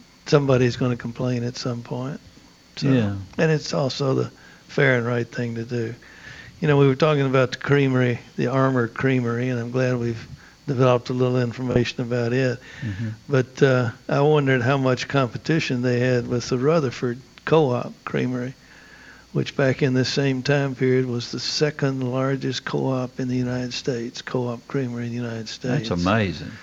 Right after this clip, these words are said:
Speaker 1: Uh, apparently Armour, from what we've learned, specialized in cheese,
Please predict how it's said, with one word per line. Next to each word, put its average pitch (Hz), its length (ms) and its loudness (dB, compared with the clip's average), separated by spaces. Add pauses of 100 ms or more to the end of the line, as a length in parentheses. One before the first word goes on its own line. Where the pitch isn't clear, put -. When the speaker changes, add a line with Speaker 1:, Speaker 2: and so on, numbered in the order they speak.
(460)
Speaker 1:
Uh, 127 300 4
apparently 135 640 2
Armour, 131 640 0
from 139 200 -6
what 131 140 0
we've 123 220 -2
learned, 120 360 0
specialized 127 880 0
in 120 200 -2
cheese, 127 760 -2